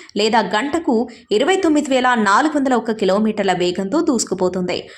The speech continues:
రింగ్ లేజర్, గైరోస్కోప్, ఇనర్షియల్ నావిగేషన్తో సహా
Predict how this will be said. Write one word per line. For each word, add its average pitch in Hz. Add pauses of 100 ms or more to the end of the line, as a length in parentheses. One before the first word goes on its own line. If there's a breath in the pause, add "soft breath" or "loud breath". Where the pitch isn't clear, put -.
(220 loud breath)
రింగ్ 311
లేజర్, 294
గైరోస్కోప్, 226 (500 loud breath)
ఇనర్షియల్ 269
నావిగేషన్తో 208
సహా 202